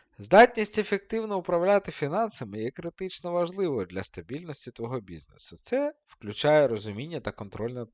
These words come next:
тим, звідки приходять твої доходи, куди йдуть твої трати, а також управління ризиками та забезпечення стабільності в разі економічної нестабільності. Без акуратного обліку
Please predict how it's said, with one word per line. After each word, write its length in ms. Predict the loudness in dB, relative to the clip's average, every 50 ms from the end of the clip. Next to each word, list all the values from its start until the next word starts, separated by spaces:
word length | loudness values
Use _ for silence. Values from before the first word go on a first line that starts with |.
| _ _ _
тим, 280 | -10 -10 -10 -10 -14 _ _ -14
звідки 360 | -12 -12 -12 -10 -12 -14 -10
приходять 520 | -8 -8 -8 -6 -6 -6 -6 -6 -8 -10
твої 260 | -10 -10 -10 -10 -10
доходи, 460 | -10 -10 -10 -10 -10 -12 -12 -12 -14 -18 -20 _ _ -20 -20 -20 -20 -20 -20 -20 _
куди 300 | -6 -4 -4 -2 -4 -4
йдуть 300 | -4 -4 -4 -6 -6 -6
твої 200 | -6 -4 -4 -4
трати, 480 | -4 -4 -4 -4 -4 -6 -8 -10 -12 -12 _ _ _ _ _ _ _
а 100 | -8 -6
також 400 | -4 -4 -4 -2 -2 -2 -2 -2
управління 640 | -4 -4 -2 -2 -2 -2 -2 -4 -6 -4 -4 -2 0
ризиками 520 | 0 0 -2 -2 -4 -4 -6 -6 -8 -8 -6
та 200 | -4 -2 -2 -2
забезпечення 760 | -2 -6 -8 -10 -14 -12 -10 -10 -10 -8 -10 -10 -10 -10
стабільності 760 | -12 -10 -12 -12 -10 -10 -12 -12 -12 -12 -14 -14 -14 -14 -16 -16 -18 _ _ _ -20 -20 -20 -20 -20 -20 -20 -20 -20 -20 _ _ _ _ _ _
в 100 | -4 0
разі 460 | 2 4 4 4 2 0 -4 -8 -8 _ _ _ _ _ _ _ -20 -20 _ _ _
економічної 920 | -4 -4 -4 -4 -4 -6 -6 -6 -8 -10 -10 -8 -8 -8 -8 -8 -8 -8 -6
нестабільності. 920 | -4 -6 -6 -6 -8 -10 -10 -10 -12 -16 -16 -18 -20 -20 -20 -20 -20 -20 _ _ _ _ _ _ _ _ _ _ _ _ -2
Без 240 | 2 2 4 4 2
акуратного 720 | 0 0 2 4 4 4 2 0 -2 -4 -4 -6 -8 _ _
обліку 600 | 0 0 0 0 -2 -4 -6 -6 -10 -14 -14